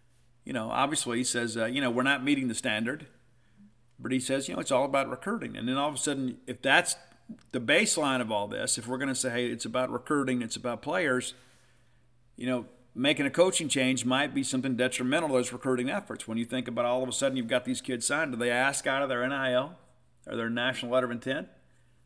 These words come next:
Do you have some, uh, big-time players leave? And, and so my worry with all of that, if we make a coaching change,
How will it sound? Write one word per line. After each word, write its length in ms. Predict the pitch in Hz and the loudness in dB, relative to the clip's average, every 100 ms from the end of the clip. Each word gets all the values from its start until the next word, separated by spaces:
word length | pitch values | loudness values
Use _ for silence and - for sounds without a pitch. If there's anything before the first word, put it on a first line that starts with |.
| _ _ _ _ _ _ _ _ - | _ _ _ _ _ _ _ _ -4
Do 80 | 127 | 0
you 100 | 123 | 2
have 260 | 139 135 | 2 4
some, 300 | - 139 131 | 2 2 2
uh, 320 | 127 127 127 | 2 6 6
big-time 400 | 123 139 139 147 | 4 0 0 0
players 380 | 131 139 135 123 | 2 4 4 2
leave? 320 | 120 123 147 | 0 0 0
And, 120 | 143 127 | -2 -6
and 100 | 131 | -2
so 140 | 143 | 0
my 280 | 131 147 220 | 2 4 4
worry 480 | 214 165 185 175 147 | 6 8 8 8 4
with 180 | 123 123 | 0 2
all 200 | 123 120 | 2 0
of 80 | 113 | -4
that, 300 | - - - - - - - - - - - - _ - - - | -8 -10 -16 -20 -20 -20 -20 -20 -20 -20 -20 -20 _ -20 -18 2
if 200 | 170 185 | 4 6
we 80 | 170 | 6
make 220 | 156 156 | 6 6
a 60 | 143 | 4
coaching 340 | 131 120 117 | 2 2 0
change, 460 | 107 87 - - | -6 -8 -12 -18